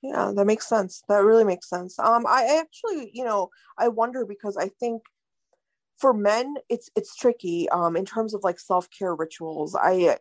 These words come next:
although I agree with you, David, a hundred percent, I think, you know, it shouldn't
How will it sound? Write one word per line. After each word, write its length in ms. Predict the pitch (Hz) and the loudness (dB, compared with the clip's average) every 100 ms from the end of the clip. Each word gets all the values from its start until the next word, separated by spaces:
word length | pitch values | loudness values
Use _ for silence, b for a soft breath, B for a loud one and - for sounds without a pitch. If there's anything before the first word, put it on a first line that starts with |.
| - | 0
although 320 | 214 208 254 294 | 2 4 2 2
I 100 | 240 | 0
agree 220 | 196 220 | -8 -18
with 120 | 214 | -18
you, 100 | 208 | -10
David, 260 | 190 175 175 | -8 -6 -6
a 60 | |
hundred 280 | 175 196 202 | -6 -8 -8
percent, 440 | 196 180 170 156 | -8 -8 -6 -4
I 80 | 156 | -4
think, 300 | 165 185 180 - | -6 -10 -10 -12
you 100 | 165 | -4
know, 220 | 170 160 160 | 0 2 2
it 140 | 175 | -2
shouldn't 360 | - 208 208 | -4 -2 -2